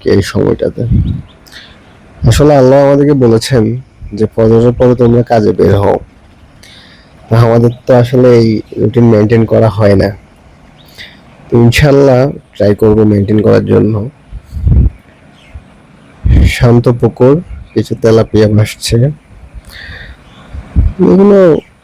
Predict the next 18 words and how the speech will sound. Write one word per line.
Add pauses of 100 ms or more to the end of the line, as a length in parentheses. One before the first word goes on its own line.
(460)
ছোট,
আমার (100)
ছোট
ভাই (200)
ফেলছিল, (1500)
পরবর্তীতে
আমি
কিছু
ফাঙ্গাস
ফেলি, (1300)
ভাবছিলাম
এগুলো
নাই,
আমাদের
এদিকে
বন্যা
হয়েছিল
তো।